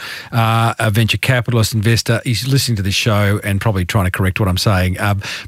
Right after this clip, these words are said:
but, uh, <laughs> awesome guy and clearly been very good to you.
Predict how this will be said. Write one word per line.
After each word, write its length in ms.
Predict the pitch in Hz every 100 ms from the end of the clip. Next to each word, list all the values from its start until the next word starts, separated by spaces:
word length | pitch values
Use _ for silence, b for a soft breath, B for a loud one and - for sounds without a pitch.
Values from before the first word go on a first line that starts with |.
| -
but, 260 | 135 -
uh, 140 | 151 -
<laughs> 40 |
awesome 380 | 190 185 170 139
guy 480 | 127 117 110 98 87 B B -
and 240 | 123 131
clearly 320 | - 170 156
been 340 | 131 127 117 120
very 340 | 127 123 113
good 280 | 110 117 107 - -
to 120 | -
you. 480 | 107 120 120 98 104